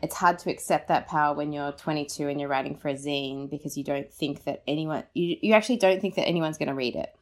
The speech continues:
And so you think that you're writing privately when in fact you're pu-, publishing publicly. Um, and so now I understand that if you write about someone, they will find it.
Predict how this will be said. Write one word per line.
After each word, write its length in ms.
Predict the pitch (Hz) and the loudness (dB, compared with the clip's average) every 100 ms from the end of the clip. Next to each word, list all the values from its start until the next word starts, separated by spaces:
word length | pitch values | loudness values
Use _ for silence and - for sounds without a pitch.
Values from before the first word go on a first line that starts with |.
| _ _ - - | _ _ -20 -14
And 100 | - | -2
so 60 | 185 | 2
you 100 | 185 | 4
think 220 | 190 190 | 2 0
that 120 | 175 | 0
you're 100 | 175 | 2
writing 240 | 156 143 143 | 4 4 2
privately 540 | - 139 - - 135 | 2 2 0 -4 -2
when 140 | 143 | -2
in 80 | 147 | -2
fact 280 | - - - | -2 -4 -4
you're 140 | 147 | -8
pu-, 640 | - _ - - - - - _ _ - - - - - _ _ _ | -8 _ -10 -8 -6 -10 -12 _ _ -18 -16 -16 -20 -20 _ _ _
publishing 640 | - 226 254 233 170 143 147 | 4 6 6 6 4 2 2
publicly. 720 | 202 302 - 175 76 65 196 _ - _ _ | 6 6 6 4 2 -2 -6 _ -20 _ _
Um, 580 | - 170 165 156 151 131 - _ _ _ - | 4 6 4 0 -4 -8 -12 _ _ _ 4
and 480 | 175 170 170 165 156 | 4 4 2 -2 -6
so 560 | - - 180 175 165 - | -2 4 6 4 2 0
now 260 | 202 208 | 6 8
I 180 | 214 202 | 6 4
understand 580 | - 170 180 - 160 160 | 2 -2 -4 -2 0 0
that 80 | 151 | -4
if 100 | 165 | -2
you 80 | 160 | 2
write 160 | 156 | 2
about 220 | 151 143 | 2 0
someone, 480 | - 156 143 143 139 - | -2 -4 -4 -6 -4 4
they 80 | 226 | 4
will 100 | 262 | 6
find 260 | 247 254 | 6 6
it. 220 | - - | 2 -4